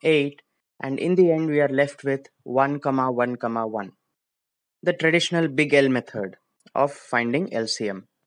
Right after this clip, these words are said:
And now let us multiply the factors, that is six factorial into seven into eight. As we already know, six factorial is one into two into three into four into five into six.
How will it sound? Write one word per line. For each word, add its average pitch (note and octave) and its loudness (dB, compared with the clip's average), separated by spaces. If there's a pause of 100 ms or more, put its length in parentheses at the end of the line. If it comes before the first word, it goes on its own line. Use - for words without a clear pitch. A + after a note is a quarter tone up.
(140)
And C3+ -2
now D#3 0
let C3+ 0
us C#3 0
multiply E3+ 2
the D#3 0
factors, C3+ -2
that A#2+ -6
is B2 -4
six - -8
factorial D3+ 0
into B2 -6
seven C#3+ -2
into C3 -6
eight. B2+ -2 (540)
As C3 -2
we C#3 0
already D3+ 4
know, D#3 2
six - -8
factorial C#3+ 0
is C3 -2
one C#3 0
into D3+ -2
two D3 -2
into D3 -2
three C#3 -4
into C3+ -4
four C3 -4
into C3 -4
five A#2+ -4
into A#2+ -6
six. - -10